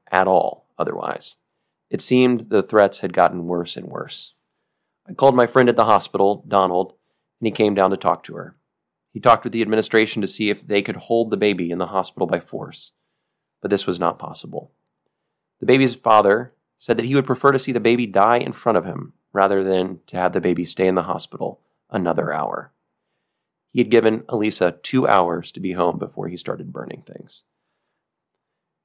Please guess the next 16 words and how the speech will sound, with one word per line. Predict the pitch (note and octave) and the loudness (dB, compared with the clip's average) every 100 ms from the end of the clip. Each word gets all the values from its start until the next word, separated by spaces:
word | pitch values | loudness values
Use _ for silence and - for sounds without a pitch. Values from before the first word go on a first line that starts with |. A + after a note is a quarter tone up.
| _ _ | _ _
And | - A#2 | -2 0
so | C3 C3 C#3 D#3 _ _ | 4 4 4 -4 _ _
Elisa | G#2+ G2+ G2+ G2 | -2 -2 -2 0
left | F2+ F2+ | 0 0
the | - | -4
hospital | F2 E2+ - F#2 | -6 -6 -4 -2
with | F2 D#2+ | -2 -2
Ellen. | - - - _ _ _ _ _ _ _ _ _ | -6 -6 -10 _ _ _ _ _ _ _ _ _
There | - | 0
was | G#2+ A2 | 0 0
a | |
sense | G#2+ A#2 G#2+ | 0 -2 -2
of | G#2 | -2
loss | F#2+ F#2 - - - | 0 0 0 -6 -12
for | - F2 | -8 -2
Donald, | F2 F2 F2+ F#2 F#2 | 2 2 0 -2 -6